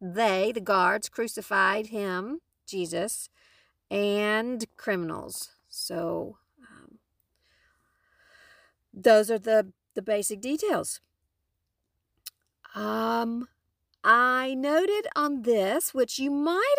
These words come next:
have discussed, but it stood out to me as I was on this particular verse this time, that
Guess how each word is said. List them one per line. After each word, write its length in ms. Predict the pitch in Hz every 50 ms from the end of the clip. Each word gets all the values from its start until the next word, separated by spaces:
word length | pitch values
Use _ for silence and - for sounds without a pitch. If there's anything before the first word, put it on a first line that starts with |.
| 554
have 80 | 508 403
discussed, 640 | 339 311 - - - - 262 220 202 214 277 - -
but 120 | 277 247
it 120 | 247 240 -
stood 240 | - - 320 349 359
out 180 | 339 - -
to 120 | - - 269
me 500 | 254 262 254 240 226 240 277 302 320 -
as 300 | - - 247 247 240 233 - -
I 240 | - 233 233 233
was 180 | 226 233 233 226
on 280 | 247 226 226 220 233 214
this 200 | 240 247 240 -
particular 1000 | _ - 233 - - 262 - - 254 240 226 208 208 202 196 196 196 202 196 -
verse 600 | 202 196 208 240 254 254 254 254 - - - - - _ _ _ _ _ _
this 220 | - 254 359 -
time, 360 | - - 254 190 190 233 294 381 - _ _ _ _ _ _ _ _ _
that 600 | - 208 262 262 254 254 254 - - - -